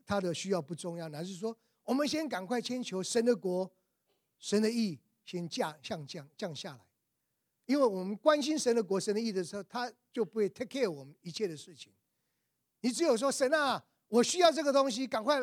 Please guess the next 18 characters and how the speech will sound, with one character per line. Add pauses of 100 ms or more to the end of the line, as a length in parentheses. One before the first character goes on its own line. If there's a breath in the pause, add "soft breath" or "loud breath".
(140)
祷
告
完，
我
要
走
了， (180)
因
为
时
间
来
不
及
了。” (320)
那
你
就，